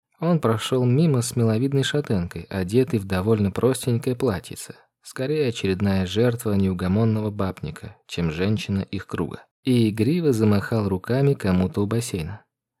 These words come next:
Народ повеселел, обрадовавшись его появлению. При активном участии Михаила все начали знакомиться с шатенкой,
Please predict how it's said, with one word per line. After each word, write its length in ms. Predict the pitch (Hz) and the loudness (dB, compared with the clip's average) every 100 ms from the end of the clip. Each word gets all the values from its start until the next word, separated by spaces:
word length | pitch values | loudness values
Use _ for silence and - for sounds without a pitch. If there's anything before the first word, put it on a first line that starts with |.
| _ _ _ _ - | _ _ _ _ -2
Народ 340 | 151 180 165 | 0 2 0
повеселел, 720 | - 87 82 98 101 147 147 120 | -2 -2 -4 -2 4 4 4 0
обрадовавшись 840 | 101 92 95 117 117 107 120 107 101 | -2 2 2 2 2 0 -2 -2 -2
его 180 | 95 | -2
появлению. 580 | 92 101 104 85 98 113 - _ _ _ - | 0 0 0 -2 -6 -14 -18 _ _ _ -10
При 140 | 95 | -2
активном 500 | 92 87 - 101 95 | -2 -2 2 4 4
участии 540 | 92 - 104 98 - 92 | 2 0 -4 -4 -4 0
Михаила 600 | 87 - 90 113 135 113 | 0 -2 -2 0 0 0
все 260 | - - 87 | -4 -2 0
начали 480 | 87 117 - 143 | 2 -2 -4 -4
знакомиться 600 | 120 107 101 147 156 - | 0 0 2 2 2 0
с 40 | 151 | -4
шатенкой, 720 | - 156 160 117 80 - - | -2 -2 0 0 0 -6 -16